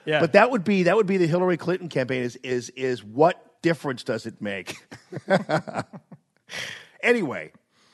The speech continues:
Speaker 2: so Melania goes out there and looking stunning, by the way, as always, which is so amazing, and she's so classy. But Sarah Huckabee Sanders has to take this question from this bozo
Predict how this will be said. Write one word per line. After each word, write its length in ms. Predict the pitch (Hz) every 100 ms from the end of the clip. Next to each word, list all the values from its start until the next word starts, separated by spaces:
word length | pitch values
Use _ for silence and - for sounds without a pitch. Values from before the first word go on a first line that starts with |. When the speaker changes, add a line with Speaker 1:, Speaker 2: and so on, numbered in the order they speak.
| _
Speaker 2:
so 320 | - 220 196
Melania 480 | 180 208 226 277 254
goes 260 | 185 151 127
out 280 | 95 85 -
there 340 | 104 123 - -
and 340 | 131 127 123 123
looking 560 | 185 196 151 117 107 _
stunning, 600 | - - 165 113 85 76
by 160 | - 80
the 60 | 80
way, 300 | 69 76 -
as 160 | 127 131
always, 580 | 151 156 78 65 101 -
which 220 | 127 117
is 80 | 117
so 320 | - - 180
amazing, 400 | 127 113 123 110
and 100 | 87
she's 140 | - 113
so 80 | 101
classy. 520 | - 85 82 82 73 _ - - -
But 140 | 147
Sarah 300 | - 247 269
Huckabee 420 | 190 190 143 135
Sanders 480 | 120 139 139 131 113
has 280 | - 127 127
to 100 | 117
take 260 | - 117 -
this 160 | 98
question 640 | - 131 131 - 104 92 - _ _ _
from 500 | _ - 120 110 95
this 260 | 90 98 -
bozo 840 | 73 92 131 131 143 110 80 64